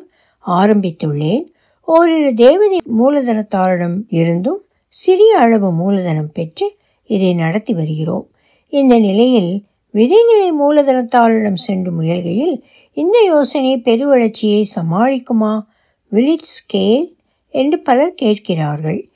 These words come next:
இவ்வளவு புதிய நிறுவனம் இப்போதே பெருவளர்ச்சியை பற்றி யோசித்து நடைமுறைப்படுத்த வேண்டுமா? இல்லை என்றால் எவ்வாறு மூலதனத்தாருக்கு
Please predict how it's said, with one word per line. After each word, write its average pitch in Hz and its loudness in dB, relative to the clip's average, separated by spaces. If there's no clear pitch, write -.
இவ்வளவு 403 4
புதிய 302 -2
நிறுவனம் 254 -2
இப்போதே 302 -2
பெருவளர்ச்சியை 214 -2
பற்றி 294 -8
யோசித்து 214 -4
நடைமுறைப்படுத்த 202 -2
வேண்டுமா? 175 -2
இல்லை 370 0
என்றால் 311 0
எவ்வாறு 294 2
மூலதனத்தாருக்கு 240 -4